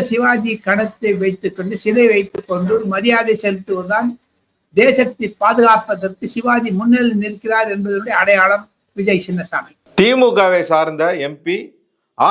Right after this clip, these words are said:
Speaker 2: ராசா இந்த மாதிரி ஒரு கேள்வி கேட்டாரு அப்படின்னு சொல்லி தமிழக மக்களே ரொம்ப ஆச்சரியமா பார்த்துட்டு இருக்காங்க. சுயநல தலைவர்களால் கம்யூனிசம் ஆனது நீர்த்து போய் விட்டது அப்படின்னு சொல்லி அவர் பேசியிருக்கிறார். நீங்க இதை எப்படி ஜி பாக்குறீங்க?
Speaker 1: பின்னாரை விஜயனோ, அதே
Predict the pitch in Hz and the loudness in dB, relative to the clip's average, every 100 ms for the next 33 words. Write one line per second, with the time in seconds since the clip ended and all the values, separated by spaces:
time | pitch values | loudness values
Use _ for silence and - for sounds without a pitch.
0 | 214 185 220 240 214 185 226 240 262 254 | 4 2 0 0 0 0 0 0 2 2
1 | 226 - 208 226 208 190 190 180 165 160 | 0 0 -2 -2 -2 -4 0 0 0 0
2 | 143 151 139 165 208 175 160 151 208 233 | -2 -8 -10 -6 -4 -4 -4 -4 -2 -2
3 | 196 180 214 208 170 143 151 175 147 170 | -2 -4 -2 0 0 -2 0 0 0 -2
4 | 185 170 143 139 127 117 120 113 131 - | -6 -6 -2 -2 -4 -6 -8 -6 -8 -6
5 | - 202 262 269 254 262 240 196 220 226 | 0 4 4 4 2 2 2 2 4 2
6 | 196 190 214 214 - 185 220 190 185 160 | 4 2 2 -4 -8 -6 -6 -4 -4 -4
7 | 156 147 185 233 - 170 262 202 262 220 | -4 -2 -2 -4 -4 0 0 0 -4 2
8 | 220 196 170 165 160 156 131 143 135 123 | 2 2 -2 -2 0 0 -2 -6 -14 -14
9 | 123 165 143 117 95 127 123 104 101 113 | -10 -6 -4 -4 -4 -6 -6 -10 -4 -4
10 | - _ _ _ _ - 135 208 196 165 | -4 _ _ _ _ -4 -2 2 2 2
11 | 165 196 156 113 95 95 _ _ _ 214 | -2 -6 -6 -8 -12 -20 _ _ _ 2
12 | 247 277 277 262 220 220 220 180 208 247 | 4 4 4 4 2 2 2 2 -2 -4
13 | _ _ _ _ _ 170 208 | _ _ _ _ _ -2 0